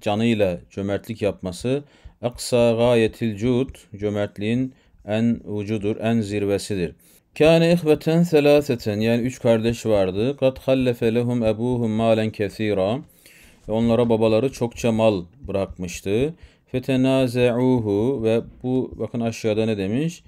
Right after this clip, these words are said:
Ee, yani tekâsemuhu, onu bölüştüler, taksim ettiler. Beynehum, aralarında. Fe emmel ibnânil kebîrâni, iki büyük oğlan. Fe innehuma esra'a fi itlâfihi ve infâkihi fi gayri veçihi.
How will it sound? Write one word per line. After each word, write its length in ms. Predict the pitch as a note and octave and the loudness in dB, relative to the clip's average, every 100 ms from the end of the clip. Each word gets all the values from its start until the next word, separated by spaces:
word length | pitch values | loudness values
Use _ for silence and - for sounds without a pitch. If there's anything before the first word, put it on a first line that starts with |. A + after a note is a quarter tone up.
| - _ _ | -20 _ _
Ee, 80 | G#2 G#2 G2+ G2+ D2+ B1+ | -4 0 0 0 -2 -4
yani 340 | A2 G2+ A#2 | -2 -2 -2
tekâsemuhu, 960 | A#2 A2+ A#2 A2+ - A2 A2 G#2+ G2 G#2+ | -4 -2 2 2 2 -2 0 -2 -2 -4
onu 320 | G#2 C3 C#3+ | -2 -4 -2
bölüştüler, 640 | A#2 A2+ - A2+ G#2 F2 - - | 0 0 -2 0 2 0 -4 -18
taksim 400 | - F2+ - G#2+ | -12 -12 -8 -6
ettiler. 560 | F#2+ F2+ - F2+ A#2 D3 - - - _ - | -6 -6 -6 0 2 2 -6 -20 -20 _ -2
Beynehum, 480 | G#2+ G#2+ G2 A#2+ A#2+ | 2 2 0 -2 2
aralarında. 640 | A#2 A2+ A2 G#2 G2 E2+ - _ _ - | 2 4 2 2 0 -2 -6 _ _ -4
Fe 60 | |
emmel 420 | G#2+ B2 C#3 C3 B2+ | 0 2 2 2 2
ibnânil 640 | A#2+ A#2 B2+ C3 B2+ B2 | 0 0 2 4 2 0
kebîrâni, 880 | - A#2 A#2 A#2 A#2 A#2+ A2 A#2 C#3 | -2 -2 2 2 4 4 2 -2 -4
iki 380 | A2+ A2 B2 A2+ | -8 -6 -4 -2
büyük 300 | G#2+ A#2 A#2 - - - _ _ | 0 0 0 -10 -20 -20 _ _
oğlan. 400 | G#2 G2+ G#2 C3+ | -4 0 0 -2
Fe 160 | B2+ A2+ | -2 0
innehuma 760 | B2+ C3 B2+ A#2+ A2+ A#2 C3 A#2 | 2 2 2 2 0 0 0 -2
esra'a 640 | B2+ - A2+ G#2 A#2+ C3+ | -6 -2 0 2 2 2
fi 140 | C#3 A#2 | 0 -4
itlâfihi 960 | G2+ A2+ A2+ A#2+ A#2 G#2+ G#2 B2 C3 | -4 -6 0 0 2 -2 -2 -2 0
ve 120 | A2+ | -2
infâkihi 800 | A2 G#2+ - A#2+ A2+ G#2 A2+ C3 | -2 -4 0 0 2 -2 -2 -2
fi 240 | B2+ A#2 | -2 -2
gayri 360 | G#2+ A#2 A#2+ C3 | 0 2 2 0
veçihi. 480 | B2+ A#2+ G2+ F2+ | 0 -2 -8 -8